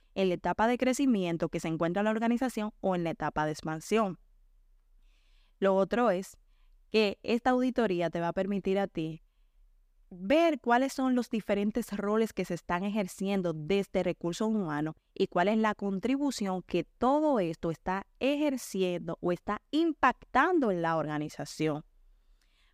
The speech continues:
¿Por qué tú me recomiendas que sea con un externo? Porque esto va a aportar credibilidad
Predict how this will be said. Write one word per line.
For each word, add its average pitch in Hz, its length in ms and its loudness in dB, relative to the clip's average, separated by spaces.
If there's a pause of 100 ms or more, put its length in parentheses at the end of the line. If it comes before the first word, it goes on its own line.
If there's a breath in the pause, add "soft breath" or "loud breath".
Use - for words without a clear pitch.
(120)
¿Por 254 280 2
qué 320 420 2
tú 311 140 0
me 302 160 4
recomiendas 202 1120 0
que 190 160 0
sea 220 460 0
con 226 160 0
un 226 140 0
externo? 160 720 -4 (140)
Porque 170 560 0
esto 160 260 -4
va 175 120 2
a - 20 2
aportar 208 560 -2 (120)
credibilidad 262 1120 2